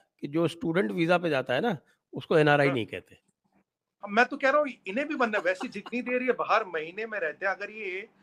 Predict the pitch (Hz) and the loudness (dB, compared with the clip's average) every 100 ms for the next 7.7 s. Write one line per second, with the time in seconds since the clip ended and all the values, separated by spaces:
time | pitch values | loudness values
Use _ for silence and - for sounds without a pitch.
0 | _ _ 147 151 135 185 226 233 226 202 | _ _ -6 -4 -2 -2 0 0 0 -2
1 | - 214 - 226 240 170 160 208 240 220 | -2 -2 -2 0 0 4 4 4 4 0
2 | 262 285 285 277 269 254 240 254 240 214 | 2 4 4 4 2 -2 -4 -4 -4 -10
3 | 214 240 247 233 233 220 185 - - 208 | -10 -12 -12 -16 -14 -12 -10 -10 -8 -4
4 | 240 240 240 240 233 220 135 - 185 226 | -2 -2 -2 -4 -4 -6 -8 -4 0 4
5 | 226 208 196 156 127 101 240 254 240 247 | 4 4 4 2 -2 -4 -4 -4 -4 -4
6 | 254 190 156 190 220 254 247 - 175 185 | -2 4 4 4 0 0 0 4 4 4
7 | 190 233 196 175 262 147 | 6 8 10 6 4 -2